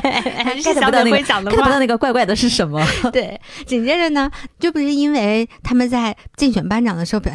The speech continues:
Speaker 2: 现太默契了吗？
Speaker 1: 嗯。
Speaker 2: 美嘉她其实特别想去试探一下聪介心里头是不是真的有小美。
Speaker 1: 嗯。
Speaker 2: 啊，所以她就约大家一起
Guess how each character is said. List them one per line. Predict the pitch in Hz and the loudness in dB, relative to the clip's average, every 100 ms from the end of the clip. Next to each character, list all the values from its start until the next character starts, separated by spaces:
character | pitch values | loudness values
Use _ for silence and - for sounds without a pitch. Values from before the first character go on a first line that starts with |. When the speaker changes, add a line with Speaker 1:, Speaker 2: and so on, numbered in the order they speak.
| 165 | -6
Speaker 2:
现 | 214 | -8
太 | - 262 | -4 0
默 | 220 208 | 0 -2
契 | - 202 | -4 -4
了 | 180 | -2
吗？ | 175 170 | -4 -6
Speaker 1:
嗯。 | 220 208 196 | -6 -6 -4
Speaker 2:
美 | 214 | -2
嘉 | 180 254 | 0 0
她 | 269 | 0
其 | - | 0
实 | 240 | -2
特 | - 330 | 0 0
别 | 214 | 0
想 | 180 190 165 | -2 -4 -6
去 | 202 | -4
试 | - 285 | -4 -4
探 | 247 196 | -4 -6
一 | 170 | -8
下 | 190 175 - - | -8 -8 -12 -10
聪 | - 254 | -2 0
介 | 269 | 2
心 | 214 - 220 233 | -2 -2 0 0
里 | 170 | -2
头 | 165 196 | -4 -6
是 | - | -4
不 | 214 | -4
是 | |
真 | 208 247 | 0 2
的 | 320 302 | 2 2
有 | 196 170 | 2 0
小 | 175 156 | -2 -4
美。 | 202 - - _ - | -6 -8 -14 _ -10
Speaker 1:
嗯。 | 277 339 302 | -8 -6 -4
Speaker 2:
啊， | 247 202 | -4 -4
所 | 190 | -2
以 | 220 220 | -2 -2
她 | 190 | -2
就 | 226 220 | 0 0
约 | 208 | 0
大 | 233 214 | -2 -4
家 | 208 220 | -4 -2
一 | 226 | -4
起 | 208 - 160 165 | -6 -8 -8 -8